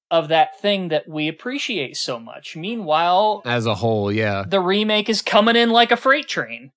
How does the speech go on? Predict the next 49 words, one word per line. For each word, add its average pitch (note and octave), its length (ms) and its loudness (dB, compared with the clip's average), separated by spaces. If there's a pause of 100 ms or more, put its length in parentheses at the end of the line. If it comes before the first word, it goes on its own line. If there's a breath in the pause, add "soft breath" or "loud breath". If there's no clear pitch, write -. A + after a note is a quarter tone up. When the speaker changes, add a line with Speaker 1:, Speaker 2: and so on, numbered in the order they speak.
Speaker 1:
you D3+ 120 -4
know? A#3 400 -4
Like, F3 320 -2
Speaker 2:
Yeah, A#2+ 240 -2
'cause C#3 120 -2
everybody's E3 400 2
got C3+ 140 0
different A#2 300 -2
reasons G#2 440 -4
why A2+ 200 0
they're G#2 160 -2
here, F#2 480 -6
you G2+ 120 -8
know? G2 200 -4
Like, G2 140 -8
Speaker 1:
Yeah. D3+ 280 0 (140)
Speaker 2:
some A2+ 180 -6
people A2 260 -6
are G#2 200 -6
gun A2 260 -6
guys, G#2 460 -4
and G2 100 -8
they're G2+ 100 -6
like, F#2+ 220 -8
"Yeah, A#2 300 -6
if G2 80 -16
this A2 160 -12
doesn't G#2+ 260 -8
have A2 140 -6
the G#2+ 80 -8
exact, G#2 480 -8 (200)
you B2+ 120 -10
know, G#2 260 -6
iron A2 340 -4
sight A2+ 360 -6
on A2 120 -6
it, A2+ 120 -6
I'm A2 100 -8
gonna G#2+ 80 -8
lose A2 320 -8
my A2 140 -6
shit." G#2 440 -6
Like, G#2+ 320 -10
I, A#2 120 -6
I, - 80 -12
I A#3 80 -4
Speaker 1:
Yeah. G3 240 2
Speaker 2:
get C3 160 -2
it. G2+ 180 -8